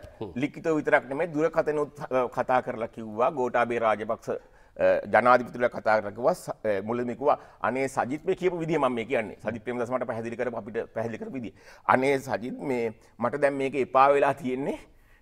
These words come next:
Speaker 2: මේ මටත් එපා වෙලා තියෙන්නේ මේක. ඔයා මේකේ අගමැතිකම අරන් කරන්නකෝ" කියලා කිව්වා.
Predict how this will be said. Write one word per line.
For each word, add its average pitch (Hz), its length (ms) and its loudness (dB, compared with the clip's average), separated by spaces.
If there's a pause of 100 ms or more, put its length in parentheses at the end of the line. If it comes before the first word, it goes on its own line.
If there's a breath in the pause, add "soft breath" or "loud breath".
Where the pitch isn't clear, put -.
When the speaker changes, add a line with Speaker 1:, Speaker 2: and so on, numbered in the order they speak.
Speaker 2:
මේ 127 240 -2
මටත් 131 340 -2
එපා 135 280 4
වෙලා 135 200 4
තියෙන්නේ 131 320 -4
මේක. 143 200 -2
ඔයා 143 280 6
මේකේ 139 260 0
අගමැතිකම 135 460 -2
අරන් 143 240 2
කරන්නකෝ" 170 460 0
කියලා 220 260 4 (540)
කිව්වා. 202 380 0